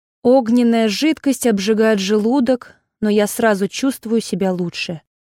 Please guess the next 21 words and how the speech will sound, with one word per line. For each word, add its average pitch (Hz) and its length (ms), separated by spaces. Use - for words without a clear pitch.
М, 240 1040
гораздо 202 800
лучше. 180 720
В 214 40
заднем 240 340
кармане 240 420
звонит 226 380
мобильный. 196 640
Я 240 180
выхожу 254 380
из 240 120
кухни, 302 320
чтобы 214 320
найти 220 340
тихое 220 400
место. 190 480
Пересекая 226 520
гостиную, 269 600
забираю 214 460
свою 202 320
биту, 302 500